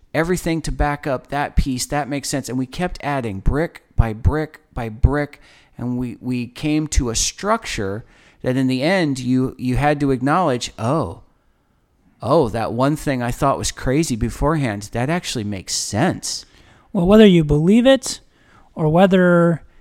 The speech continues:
Speaker 2: you understand it or whether you even care about it, there are things happening in the spiritual realm that we don't necessarily always see.
Speaker 1: Yes.
Speaker 2: Both good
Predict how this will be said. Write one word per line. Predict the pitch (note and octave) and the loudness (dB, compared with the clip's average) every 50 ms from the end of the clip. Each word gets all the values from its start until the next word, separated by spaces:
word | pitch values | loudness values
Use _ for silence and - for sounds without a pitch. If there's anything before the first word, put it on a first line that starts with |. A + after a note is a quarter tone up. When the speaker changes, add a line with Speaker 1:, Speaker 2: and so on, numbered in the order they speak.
| _ _ | _ _
Speaker 2:
you | - - E3+ E3+ E3 D3+ | -6 0 2 4 4 4
understand | D3+ D3 C3+ C3 - - - A3 A#3+ A#3+ A#3 | 4 2 0 -2 -4 0 2 2 4 6 6
it | B3 A#3+ A#3 - - - - - - - - - - - - - | 6 4 4 0 -8 -8 -10 -10 -12 -12 -14 -18 -20 -20 -12 -6
or | E3 D#3 D3+ D3+ D3 C#3+ | -4 -2 0 2 2 2
whether | C#3+ D#3 F3 F3+ E3 | 4 6 6 6 6
you | D#3+ D#3+ | 4 2
even | E3 E3+ D#3+ C#3 C3 | 2 2 2 0 0
care | - A#3 B3 A3 | 4 4 6 6
about | F3+ D#3 E3 D#3 D3+ | 6 6 4 4 4
it, | D3+ D3 - _ _ _ - | 2 0 -2 _ _ _ -6
there | - E3+ E3 D#3+ | 0 2 4 4
are | D3 | 4
things | B2+ - A3 A3+ A3 G#3+ - | 4 4 4 4 4 4 0
happening | - - F3 E3+ - F#3 E3+ E3+ D#3 | 0 0 0 0 2 0 0 0 -2
in | C3+ D3 F3 F#3 F#3+ F3+ | -2 0 2 2 2 2
the | E3+ | 0
spiritual | - - - E3+ D#3+ D#3+ D3+ - D#3+ D3 | -2 2 4 4 4 4 0 0 -2 -2
realm | C3+ C3 B2 A#2+ A#2+ A#2+ B2 - - _ _ _ _ _ _ _ _ _ _ _ _ | 0 0 0 0 0 -2 -4 -8 -10 _ _ _ _ _ _ _ _ _ _ _ _
that | - D3 C3+ C3 C3 - - - | 0 0 0 0 -2 -4 -8 -8
we | D3+ D#3 E3+ F#3+ G3 G3 F#3+ | -2 2 4 6 6 6 6
don't | F3+ F3 E3+ E3 | 4 4 4 4
necessarily | D#3+ C#3 - - - D3+ C#3+ C#3+ C#3 C3+ | 0 -2 -2 -2 -2 0 0 2 2 2
always | B2+ B2+ B2+ A#2+ A#2 | 2 2 0 0 -2
see. | - - - A#2+ F#2 - - - _ _ _ _ - - - - - - - _ _ _ _ _ _ _ - | -4 -6 -8 -8 -8 -8 -12 -20 _ _ _ _ -18 -18 -18 -18 -18 -20 -20 _ _ _ _ _ _ _ -8
Speaker 1:
Yes. | - C#3+ C#3+ C3 - - - | -6 -4 -4 -4 -2 2 4
Speaker 2:
Both | D#3 C3+ - - | 4 4 4 4
good | - G3 G#3 G#3+ A3 - | 6 8 8 8 8 4